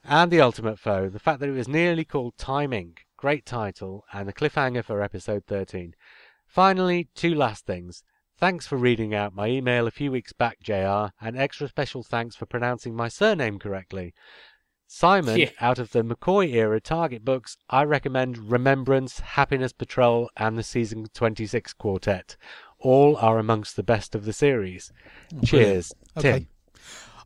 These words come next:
Speaker 3: I will take you up on that.
Speaker 1: And you know, after the nice thing he said about me pronouncing his surname
Speaker 2: Yeah, you
Speaker 1: correctly
Speaker 2: made a right
Speaker 1: last
Speaker 2: out of it,
Speaker 1: time,
Speaker 2: didn't you?
Speaker 1: I couldn't even pronounce his first
Speaker 2: <laughs>
Speaker 1: name,
Speaker 2: Yeah.
Speaker 1: all three
Speaker 2: Yeah.
Speaker 1: letters and one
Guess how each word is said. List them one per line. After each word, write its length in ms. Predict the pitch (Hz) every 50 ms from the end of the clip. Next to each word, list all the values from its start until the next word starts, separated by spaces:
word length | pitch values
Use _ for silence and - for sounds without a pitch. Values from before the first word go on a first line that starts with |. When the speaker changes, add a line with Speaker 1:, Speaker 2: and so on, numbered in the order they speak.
| _ -
Speaker 3:
I 200 | - 107 107 107
will 160 | 107 110 113
take 300 | - - - 147 131 -
you 120 | 156 135 117
up 160 | 107 - -
on 100 | 107 113
that. 160 | 127 151 - _ _ _ - - - - - - _ - - - - - - - - - _ - - -
Speaker 1:
And 80 | 143 160
you 60 | 170
know, 160 | 180 180 175
after 240 | 175 175 - - 170
the 80 | 170
nice 280 | 170 175 185 185 175 -
thing 100 | - 156
he 100 | 143 135
said 200 | 120 - 135 110
about 240 | 117 110 117 113 110
me 120 | 117 120 113
pronouncing 520 | - - 117 117 117 117 113 - - 107
his 120 | 107 104
surname 460 | - - 131 131 127 113 110 101 98 92
Speaker 2:
Yeah, 60 | 127
you 60 | 131
Speaker 1:
correctly 180 | - - 131 123
Speaker 2:
made 140 | 131 - -
a 60 | 117
right 160 | 147 175 151 120
Speaker 1:
last 160 | 120 123 110
Speaker 2:
out 40 | 117
of 40 | 107
it, 20 |
Speaker 1:
time, 240 | 127 110 107 107 110
Speaker 2:
didn't 100 | 110 107
you? 40 | 98 - - - - _ _ _ -
Speaker 1:
I 80 | 123
couldn't 200 | 131 - 165 147
even 220 | 143 127 127 127 117
pronounce 460 | - 131 123 127 135 143 120 - -
his 160 | 139 120 -
first 520 | - - - - 143 139 147 139 139 - -
Speaker 2:
<laughs> 0 |
Speaker 1:
name, 180 | 185 - 180
Speaker 2:
Yeah. 160 | 165 143 127
Speaker 1:
all 140 | 120 131 131
three 300 | 117 - - 139 143 143
Speaker 2:
Yeah. 80 | 131 127
Speaker 1:
letters 400 | 131 123 117 113 127 120 107 123
and 140 | 120 120 117
one 120 | 131 131